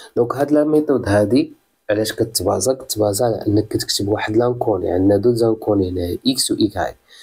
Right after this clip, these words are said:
كتكتب واحد بدلالة الاخر. دونك غادي نكتب واحد لانكوني اون فونكسيون دو لوطخ. دونك اللي ساهلة اما في ليكواسيون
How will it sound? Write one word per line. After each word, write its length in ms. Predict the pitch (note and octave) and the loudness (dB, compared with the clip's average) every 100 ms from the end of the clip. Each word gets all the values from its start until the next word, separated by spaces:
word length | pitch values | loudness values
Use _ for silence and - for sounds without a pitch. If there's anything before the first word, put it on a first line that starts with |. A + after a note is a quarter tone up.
| - _ | -20 _
كتكتب 400 | - A2+ - A2+ | -8 -4 -2 0
واحد 500 | G2 A2 A2 E3 C#3 - _ _ | 2 2 2 -2 -4 -12 _ _
بدلالة 540 | G#2+ G2 G#2 G2+ A2+ B2 | -2 2 2 2 0 2
الاخر. 380 | A2 F2+ - - - | 0 0 -6 -8 -8
دونك 280 | F#2 - | -8 -2
غادي 280 | G2+ F#2+ G2+ | -2 2 0
نكتب 280 | G2+ - F#2 | 0 -2 0
واحد 240 | F#2+ - | 0 0
لانكوني 580 | G2 F#2 - G#2 A#2 B2 | 0 -2 -2 2 2 2
اون 120 | A#2 | -2
فونكسيون 560 | G#2 G2+ G2+ - A#2 A2 | -2 -2 0 0 2 2
دو 80 | F#2 | 2
لوطخ. 360 | A#2 - - - - - - - | -2 -4 -16 -18 -18 -16 -16 -2
دونك 260 | A#2+ A#2+ B2+ | 0 2 2
اللي 180 | C3 | 4
ساهلة 440 | C#3+ - A2 F#2+ - - | 4 2 0 0 0 0
اما 200 | C#3+ C3 | 0 2
في 120 | C#3+ | 2
ليكواسيون 600 | B2+ C3 A#2+ - G2 | 2 4 2 0 -2